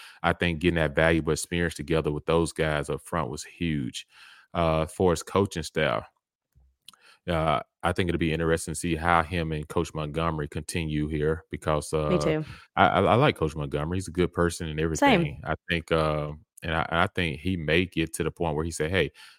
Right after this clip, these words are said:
Speaker 1: I can help implement the plays. I can help, you know, be the offensive coordinator.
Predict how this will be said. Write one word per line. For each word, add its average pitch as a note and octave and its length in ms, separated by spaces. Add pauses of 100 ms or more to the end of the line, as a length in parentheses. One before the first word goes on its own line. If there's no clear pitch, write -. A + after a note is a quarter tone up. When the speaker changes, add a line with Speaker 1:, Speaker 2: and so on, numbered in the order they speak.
(220)
Speaker 1:
I G2+ 140
can G#2 140
help F2+ 240
implement E2+ 420
the D#2+ 80
plays. D#2+ 460
I D#2 100
can E2 140
help, E2 280 (160)
you E2+ 140
know, D2+ 400
be E2+ 100
the D#2+ 200
offensive - 360
coordinator. D#2+ 680